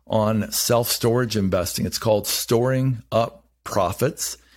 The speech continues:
Capitalize on America's Obsession with Stuff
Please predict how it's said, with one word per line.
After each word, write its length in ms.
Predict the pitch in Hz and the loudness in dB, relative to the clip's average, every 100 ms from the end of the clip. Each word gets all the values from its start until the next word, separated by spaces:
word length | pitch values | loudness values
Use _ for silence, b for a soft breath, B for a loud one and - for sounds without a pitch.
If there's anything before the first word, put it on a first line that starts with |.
| b - | b -6
Capitalize 760 | 131 131 - 135 131 131 127 | -2 2 2 4 4 4 4
on 100 | 127 | 4
America's 640 | 113 110 117 127 - 117 113 | 4 4 4 4 2 2 2
Obsession 720 | 92 - 131 127 - 127 120 | 2 0 2 2 0 2 4
with 180 | 113 104 | 4 2
Stuff 760 | - - 240 180 117 131 - | 0 0 0 2 2 0 -6